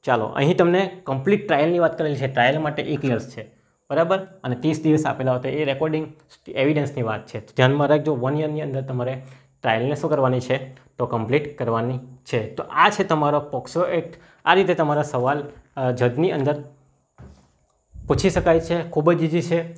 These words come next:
તમે તમારા શબ્દોની અંદર નોટ્સ બનાવી લો અને સાથે સાથે તમારે બેર એક્ટ પણ સાથે રાખવું પડશે. મીન્સ કે આખો ઇંગ્લિશનો કાયદો રાખો અને તમારા શબ્દોની અંદર આ ઇંગ્લિશ પ્લસ ગુજરાતી મિક્સ કરીને નોટ બનાવી લો.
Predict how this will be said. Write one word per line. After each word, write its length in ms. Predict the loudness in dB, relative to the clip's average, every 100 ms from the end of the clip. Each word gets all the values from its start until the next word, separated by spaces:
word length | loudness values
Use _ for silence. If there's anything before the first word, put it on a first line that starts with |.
| -20 _ -2
તમે 180 | 0 2
તમારા 260 | 2 2
શબ્દોની 500 | 2 0 4 4 4
અંદર 280 | -2 -4 -2
નોટ્સ 320 | 0 -2 -2
બનાવી 280 | -2 0 2
લો 120 | 2
અને 260 | 2 -2 -4
સાથે 260 | 0 0
સાથે 220 | -2 -4 -4
તમારે 320 | -4 -2 -2
બેર 320 | 2 2 2
એક્ટ 380 | 0 -8 -8 -12
પણ 360 | -4 -2 -2
સાથે 360 | -2 -4 0 2
રાખવું 300 | 2 0 0
પડશે. 200 | 0 0
મીન્સ 180 | -4 -2
કે 60 |
આખો 180 | -4 0
ઇંગ્લિશનો 420 | 0 0 0 -2
કાયદો 280 | -2 0 4
રાખો 440 | 2 2 0 0 -4 -20 _
અને 120 | -4 0
તમારા 260 | 2 2
શબ્દોની 360 | 2 2 4 4
અંદર 240 | 2 0
આ 120 | 0
ઇંગ્લિશ 480 | -2 0 0 -2 -2
પ્લસ 180 | -2 -2
ગુજરાતી 360 | 0 0 0 0
મિક્સ 220 | -2 -2
કરીને 460 | -2 0 -2 -4 0
નોટ 160 | 2 2
બનાવી 360 | 0 0 0
લો. 120 | -2